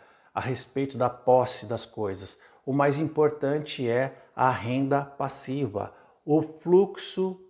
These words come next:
de caixa que você estabelece quando você compra ativos geradores de renda passiva. Investir não é apenas acumular patrimônio.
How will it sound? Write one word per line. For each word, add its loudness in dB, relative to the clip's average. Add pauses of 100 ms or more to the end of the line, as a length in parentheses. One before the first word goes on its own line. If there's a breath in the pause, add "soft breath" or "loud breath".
(120)
de -8
caixa -2
que -10
você -4
estabelece 0
quando -4
você -6
compra -2
ativos -4
geradores 0
de -8
renda -6
passiva. -10 (720 soft breath)
Investir 2
não 4
é 4
apenas 0
acumular 2
patrimônio. -4